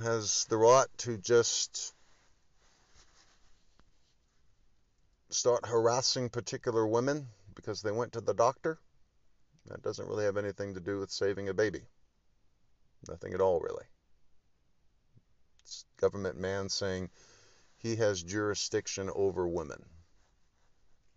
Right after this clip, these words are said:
Particular women. He knows better to, he's gonna be leaving wealthy white women alone. But other women, yes, they're gonna be facing severe consequences in certain areas of the country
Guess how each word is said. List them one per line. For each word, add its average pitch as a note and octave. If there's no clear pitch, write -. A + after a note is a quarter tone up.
Particular G#2
women. G1+
He G2+
knows A#2
better G2
to, G2
he's A#2+
gonna E3
be D#3+
leaving D3+
wealthy B2+
white A2
women F2+
alone. E2+
But F2+
other C3+
women, B2+
yes, -
they're F2+
gonna F#2+
be F2
facing F#2+
severe G#2+
consequences -
in D#2+
certain G#2+
areas G2
of D#2+
the F2
country E2